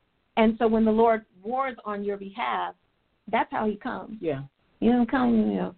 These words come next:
Speaker 2: Right.
Speaker 1: He, he, uh, he comes fully packed.
Speaker 2: Right.
Speaker 1: <laughs>
Speaker 2: Even when, when Jesus comes back, he's
Speaker 1: He's
Speaker 2: coming
Speaker 1: coming.
Speaker 2: where?
Speaker 1: Yes.
Speaker 2: Yeah. So many of us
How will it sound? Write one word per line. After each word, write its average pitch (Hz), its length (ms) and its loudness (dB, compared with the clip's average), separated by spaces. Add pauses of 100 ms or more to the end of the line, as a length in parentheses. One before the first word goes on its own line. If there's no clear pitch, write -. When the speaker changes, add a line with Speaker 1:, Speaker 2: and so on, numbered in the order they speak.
Speaker 2:
Right. 156 220 2
Speaker 1:
He, 254 180 2 (220)
he, 240 240 4
uh, 196 280 0 (760)
he 285 220 -4
comes 240 420 0
fully 233 220 -2
packed. 208 440 0
Speaker 2:
Right. 156 320 -6 (260)
Speaker 1:
<laughs> - 240 -4
Speaker 2:
Even 269 280 2
when, 254 200 -4 (160)
when 208 180 -6
Jesus 214 280 -10
comes 208 240 -8
back, 240 300 -8 (140)
he's 214 140 -2
Speaker 1:
He's 233 140 0
Speaker 2:
coming 240 180 0
Speaker 1:
coming. 220 160 -2
Speaker 2:
where? 156 320 -4
Speaker 1:
Yes. 190 300 -6
Speaker 2:
Yeah. - 160 -6 (260)
So 233 140 4
many 294 300 -2
of 190 120 -4
us 196 140 0